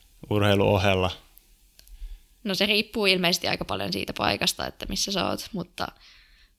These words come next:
Speaker 2: toi ainakin toi yliopisto, missä mä oon, niin se on vähän silleen, että ehkä vähän tuntuu vieläkin, että on semmonen lukion jatkokurssi, että kaikki on vähän, tai niinku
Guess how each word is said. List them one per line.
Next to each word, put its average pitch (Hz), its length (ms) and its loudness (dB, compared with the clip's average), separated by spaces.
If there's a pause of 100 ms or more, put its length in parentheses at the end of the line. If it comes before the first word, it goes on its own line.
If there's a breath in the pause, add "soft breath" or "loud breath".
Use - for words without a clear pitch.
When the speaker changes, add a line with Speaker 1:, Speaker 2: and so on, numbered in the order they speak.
(180)
Speaker 2:
toi 185 180 4
ainakin 175 460 0
toi 175 160 0 (500)
yliopisto, 175 420 2
missä 175 240 0
mä 165 180 -2
oon, - 160 -4
niin - 160 -4
se 170 80 -2
on 180 100 -4
vähän 190 200 -4
silleen, - 340 -4
että - 220 -10 (840 soft breath)
ehkä 190 260 -2
vähän 233 380 -2 (240)
tuntuu 175 360 -2
vieläkin, 175 380 0
että 190 220 -6
on 170 100 -2
semmonen 170 360 -4
lukion 165 380 -2
jatkokurssi, - 920 -2 (140)
että - 220 -4 (600 soft breath)
kaikki 175 360 2
on 185 140 2
vähän, 180 380 0 (400)
tai 175 160 0
niinku 175 160 -8